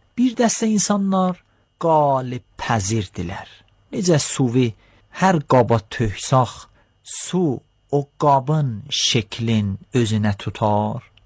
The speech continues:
Bir tədad insanlar belədilər. Bir dəstə insanlar nüfuznapəzirdilər, müqavimdilər. Dəmirə tay, polada tay. Eşikdən də onlara fişar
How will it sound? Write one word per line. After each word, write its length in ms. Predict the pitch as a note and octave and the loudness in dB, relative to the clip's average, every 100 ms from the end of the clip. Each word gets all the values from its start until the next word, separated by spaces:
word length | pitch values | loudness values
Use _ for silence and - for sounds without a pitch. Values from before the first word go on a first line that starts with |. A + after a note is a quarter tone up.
| _ | _
Bir 80 | A#3 | -4
tədad 400 | F#3 F#3+ D3 C3 | 0 2 4 2
insanlar 480 | B2 - A2+ G#2+ G#2 | 0 -2 -2 -2 -2
belədilər. 640 | G2+ F2+ - - - - - _ _ _ _ _ _ - | -2 -4 -6 -16 -20 -20 -20 _ _ _ _ _ _ 4
Bir 240 | B3 C4 | 4 6
dəstə 320 | B3 A3+ - A3+ | 2 2 0 2
insanlar 960 | G#3 F#3 G3+ G3+ F#3+ F#3 F3+ F3+ F3+ E3+ | 2 4 2 4 4 4 4 4 0 -2
nüfuznapəzirdilər, 1600 | D#3 C#3 D3+ - D3 A#2+ B2+ A#2+ - A2 F#2 G#2 F2 F2+ - - - | 0 4 4 4 0 2 2 2 0 -2 -2 -4 -4 -10 -12 -14 -8
müqavimdilər. 1300 | A#2 C3+ D3 - C#3+ C3+ A#2+ G#2 A2+ F2+ - - - - _ _ - | 0 4 4 6 6 6 4 0 -4 -4 -10 -16 -18 -20 _ _ -2
Dəmirə 480 | E3+ D3+ C3+ A#2+ A#2 - | 0 0 -2 -2 -4 -6
tay, 320 | F#2+ F#2 G2 _ | -8 -8 -14 _
polada 540 | - C#3 A#2+ G#2+ A2 | 0 4 4 2 -2
tay. 340 | - F#2 F2 - _ _ _ _ - | -4 -8 -8 -14 _ _ _ _ -2
Eşikdən 640 | E3+ - F3 - G3 F3+ | 0 2 -2 -2 -2 0
də 260 | E3 D3+ B2+ _ _ _ _ | 2 0 0 _ _ _ _
onlara 680 | - D#3+ D#3 C3+ A#2+ A#2 G#2 _ _ | 2 4 4 4 4 0 -2 _ _
fişar 500 | _ - D#3 - G3 | _ -4 -2 2 2